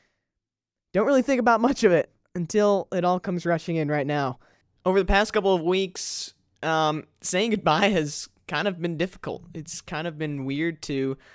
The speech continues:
look at all these different things I'd be doing that I've taken for granted so often, then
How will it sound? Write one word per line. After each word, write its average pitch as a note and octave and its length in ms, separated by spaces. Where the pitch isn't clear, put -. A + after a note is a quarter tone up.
look F#3 300
at F#3+ 220
all F#3 200
these G3 260
different F3+ 320
things F#3 260
I'd E3+ 160
be D#3+ 60
doing E3 260
that D#3+ 120
I've D3 200
taken F#3+ 340
for E3+ 100
granted D#3 360
so D#3 240
often, E3+ 460
then C#3+ 380